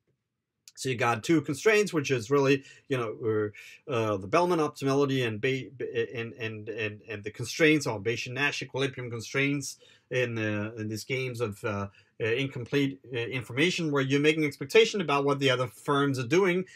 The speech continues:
and forming choice probabilities, uh, to, to, to, to, to make those expectations. And so the, the choice probabilities, again, they're determined by, by, by the choice specific value functions and, and the choice probabilities,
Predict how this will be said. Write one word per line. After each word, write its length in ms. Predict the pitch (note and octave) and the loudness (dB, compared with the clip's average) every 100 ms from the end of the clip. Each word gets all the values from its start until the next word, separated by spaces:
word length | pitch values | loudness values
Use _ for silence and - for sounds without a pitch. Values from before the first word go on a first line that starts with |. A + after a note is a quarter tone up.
| - | -6
and 100 | E3 | -6
forming 340 | - G#3 G#3 | -2 0 0
choice 280 | F#3 G#3+ F#3+ | 0 0 0
probabilities, 840 | - F3 E3+ F3 F3 E3 D#3+ - - - - | -2 -4 -2 0 2 2 2 -2 -10 -20 -6
uh, 480 | D#3+ D3+ D3 C#3 C#3 - | 0 4 6 6 2 0
to, 360 | - D3 C3+ C3 | -2 0 0 -2
to, 540 | - D3 B2+ B2+ G#2 - | -6 -4 -2 -4 -10 -8
to, 340 | C#3 A#2+ A2 | -4 -4 -6
to, 220 | - C3 - | -6 -6 -6
to 120 | C#3 | -8
make 220 | B2 B2 | -2 0
those 260 | B2+ A#2+ A#2 | 2 0 0
expectations. 760 | A#2 - A2 D3 C3+ - - - - - - _ - | -4 -6 0 2 2 -2 -12 -20 -20 -20 -20 _ -6
And 140 | C3 | 0
so 180 | D#3 C#3+ | 4 4
the, 240 | C3+ C3 | 4 2
the 140 | D3+ A2 | -2 0
choice 240 | G3 G3 | 2 2
probabilities, 500 | F3+ D3 D3 C3 A#2 | 0 2 4 2 0
again, 380 | A#2 G#3 A#3+ G#3+ | 2 4 6 6
they're 160 | D#3 | 4
determined 520 | C#3 C3 D3+ C#3+ C#3+ C3+ | 4 0 2 2 2 -2
by, 320 | A#2+ A#2+ A#2 - - _ - | -2 0 -2 -6 -20 _ -2
by, 280 | B2+ B2 | 0 0
by 240 | A#2 A#2+ A#2 | 0 -2 -2
the 100 | A2+ | -4
choice 240 | - G3 | -2 -2
specific 400 | - D3+ C#3 B2+ | -2 -6 -4 0
value 320 | E3+ G#3 G3 | 4 4 4
functions 560 | - D#3 C#3+ D3+ C#3+ C3+ | 2 0 0 0 -2 -4
and, 500 | C#3+ C#3+ C#3+ C#3+ C3+ C3+ | -2 2 2 2 -2 -2
and 220 | B2+ C3 | -2 -4
the 80 | A#2 | -8
choice 280 | - C#3+ | -4 -4
probabilities, 720 | - B2+ A2+ A#2+ A#2+ A#2+ A2+ | -2 -2 -2 -4 -4 -6 -8